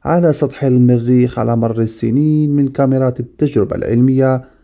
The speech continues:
للتصوير العلمي عالي الدقة، مثل الوجه المبتسم الشهير أو الفيل الطائر. وقال الباحث الرئيسي في هيرس ألفريد ماكوين: "هنالك تل بهيكل انهيار على شكل حرف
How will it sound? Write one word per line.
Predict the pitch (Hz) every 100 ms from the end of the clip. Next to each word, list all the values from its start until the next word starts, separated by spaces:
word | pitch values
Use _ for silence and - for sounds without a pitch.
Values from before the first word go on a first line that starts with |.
| _ _
للتصوير | 156 151 - 135 - 131 123
العلمي | 120 - 120 110 92
عالي | 85 117 135 135
الدقة، | 131 120 - - - 62 - _ -
مثل | 117 117 - 113
الوجه | - - 107 110
المبتسم | 123 131 135 - 127 135
الشهير | 127 - 131 131 127 127 123 _ _ _ 170
أو | 165
الفيل | 165 156 156 151
الطائر. | 151 - - - 85 80 - _
وقال | 135 127 120 117 - 208
الباحث | 208 185 147 185 185 180
الرئيسي | 170 170 180 180 - 127
في | - - 104 104
هيرس | 143 160 156 - 165 156 151 _ _ _
ألفريد | 139 156 156 151 151 143
ماكوين: | 170 180 117 73 69 - - _ _ _ -
"هنالك | 127 143 226 226 202 - 180 180 175 175 -
تل | 175 170 170
بهيكل | 151 127 123 156 156 170 156
انهيار | 143 127 110 135 147 143
على | 120 123
شكل | - 127 131
حرف | - 127